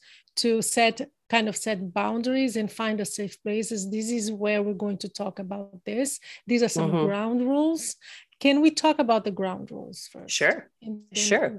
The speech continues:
Speaker 1: continue from there. What were the
Speaker 2: Yeah.
Speaker 1: ground rules?
Speaker 2: They were simple because they were prior to therapy beginning,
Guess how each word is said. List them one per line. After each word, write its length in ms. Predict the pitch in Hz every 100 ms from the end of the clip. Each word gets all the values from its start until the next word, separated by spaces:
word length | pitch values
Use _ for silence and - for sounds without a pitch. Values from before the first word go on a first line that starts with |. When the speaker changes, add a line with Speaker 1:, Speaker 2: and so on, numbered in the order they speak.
| 220
Speaker 1:
continue 380 | 208 220 214 190
from 200 | 208 190
there. 300 | - - - -
What 260 | 208 262
were 140 | 262 208
the 80 | 190
Speaker 2:
Yeah. 140 | -
Speaker 1:
ground 260 | 185 190 190
rules? 360 | - - - - - - - - -
Speaker 2:
They 140 | 202 202
were 80 |
simple 420 | 180 208 196 160 170
because 340 | 170 165 160
they 100 | 160
were 100 | 156
prior 420 | 156 160 156 165 165
to 140 | -
therapy 440 | - 156 147 147 143
beginning, 540 | - 165 143 147